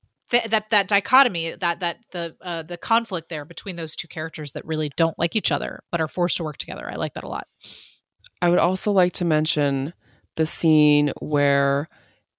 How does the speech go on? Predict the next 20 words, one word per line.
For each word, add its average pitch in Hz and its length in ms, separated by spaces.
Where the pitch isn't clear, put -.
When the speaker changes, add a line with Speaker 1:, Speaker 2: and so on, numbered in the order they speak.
Speaker 2:
a 143 540
minion 160 380
person 143 600
comes 147 500
to 139 600
Kylo 139 480
and 143 140
tells 139 340
him 139 160
bad 123 260
news 131 520
about 143 320
Speaker 1:
Oh, 196 60
Speaker 2:
the 185 60
fact 139 180
that 170 120
Speaker 1:
Mitaka? 180 260
Mm-hmm. 165 320
Speaker 2:
that, 143 240
uh, 131 320